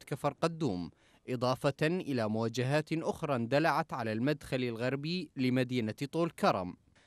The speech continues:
أما وسط الضفة الغربية، فقد اندلعت المواجهات في عدد من قرى مدينة رام الله، وتركزت في قرى بدرس والنبي صالح، كما اندلعت مواجهات على المدخل الشمالي لمدينة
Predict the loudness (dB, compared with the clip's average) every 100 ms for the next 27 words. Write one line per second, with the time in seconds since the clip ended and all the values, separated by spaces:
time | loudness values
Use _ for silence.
0 | _ 0 4 4 4 4 2 0 -2 -6
1 | -2 -4 -2 -4 -2 0 0 0 0 0
2 | 0 -4 -14 -2 2 4 4 4 4 4
3 | 4 2 0 2 2 0 2 2 0 -2
4 | -4 -4 0 2 2 2 2 2 0 0
5 | 2 4 2 0 0 0 0 2 2 2
6 | 0 -2 -8 _ _ -2 2 2 2 0
7 | -2 0 -2 -4 0 2 2 4 2 2
8 | 0 0 0 0 0 0 0 4 4 4
9 | 0 -10 _ _ -2 2 4 6 6 6
10 | 4 0 0 2 2 2 2 2 2 0
11 | 0 0 2 2 0 -2 -2 -2 0 0
12 | 2 0 0 0 0 0 0 0 -2